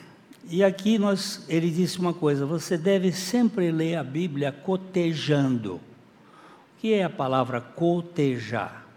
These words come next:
É você comparar. Você pega uma tradução, porque nenhuma tradução é adequada,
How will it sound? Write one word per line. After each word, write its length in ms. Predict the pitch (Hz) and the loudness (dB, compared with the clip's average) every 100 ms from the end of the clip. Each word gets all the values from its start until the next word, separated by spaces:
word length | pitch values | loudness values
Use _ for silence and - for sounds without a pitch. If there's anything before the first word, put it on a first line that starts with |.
| - - - - - | -20 -20 -20 -20 -14
É 40 | 202 | -6
você 320 | 202 190 196 | -4 -2 -4
comparar. 920 | - 233 220 220 233 220 165 156 131 - - - _ _ - - - - | 0 2 2 2 0 0 0 -4 -8 -16 -20 -20 _ _ -20 -20 -20 -12
Você 180 | - 165 | -6 -4
pega 320 | 170 147 135 | 0 0 2
uma 220 | 139 135 | 0 0
tradução, 560 | 139 139 147 139 226 214 | -2 -4 -2 -2 -2 -2
porque 380 | 185 170 180 156 - - - - - - - - - _ _ _ _ _ _ - - - - - _ _ _ - - | -4 -2 -2 -4 -12 -20 -20 -20 -20 -20 -20 -20 -20 _ _ _ _ _ _ -20 -18 -18 -20 -20 _ _ _ -20 -4
nenhuma 580 | 214 262 247 233 208 170 | 4 6 8 6 4 2
tradução 960 | - 151 127 127 - - 127 123 113 110 | 4 4 4 0 -2 -2 0 2 0 0
é 400 | 113 107 110 113 - - - - - - - | 0 0 -2 -6 -12 -14 -16 -20 -20 -20 -14
adequada, 1040 | - 131 120 117 - 98 92 92 95 85 | -4 -2 -2 -4 -6 -6 -6 -6 -8 -8